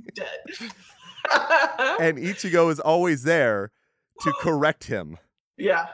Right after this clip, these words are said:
Speaker 1: And the guy is always surprised that he actually is alive.
Speaker 2: <laughs>
Speaker 1: So, once again, little things that I very much enjoy. The other is weird illustrations that are of lower quality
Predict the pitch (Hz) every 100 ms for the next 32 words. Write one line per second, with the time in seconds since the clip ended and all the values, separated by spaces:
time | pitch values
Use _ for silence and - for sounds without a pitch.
0 | - _ 156 165 160 165 180 202 165 170
1 | 170 165 - 139 165 170 120 101 92 120
2 | 120 131 123 123 - 123 107 110 95 95
3 | 76 53 _ _ _ _ _ _ 269 -
4 | - 233 226 - 226 - _ - 139 127
5 | 110 - _ - - 135 147 143 131 113
6 | 107 123 131 113 107 90 78 104 98 92
7 | 98 92 87 85 85 80 82 - _ _
8 | _ _ _ _ 135 165 185 170 139 131
9 | 117 - _ _ _ _ - 104 120 170
10 | 190 185 - 156 151 - - 135 143 139
11 | 107 87 85 78 - _ _ _ 117 123
12 | 123 120 117 104 110 131 170 156 - -
13 | 156 180 156 101 90 82